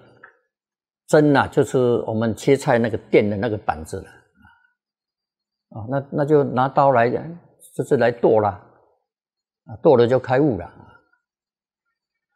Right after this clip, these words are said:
那其实啊，你全身剁烂了也不会开悟了啊。所以下面讲，一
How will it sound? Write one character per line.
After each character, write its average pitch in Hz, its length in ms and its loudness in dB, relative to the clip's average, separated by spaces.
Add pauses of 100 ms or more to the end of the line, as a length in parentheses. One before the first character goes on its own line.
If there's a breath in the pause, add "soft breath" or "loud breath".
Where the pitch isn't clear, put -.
(420)
那 123 100 0
其 113 220 -2
实 101 200 -6
啊， 82 360 -6 (180)
你 92 380 -14
全 113 180 -2
身 120 200 -2
剁 113 240 2
烂 113 180 2
了 87 100 -6
也 85 80 -10
不 82 120 -8
会 95 80 -4
开 87 200 -6
悟 95 140 -10
了 - 80 -20
啊。 - 400 -20
所 - 180 -4
以 104 80 0
下 127 200 2
面 123 160 2
讲， 90 260 -2
一 185 460 4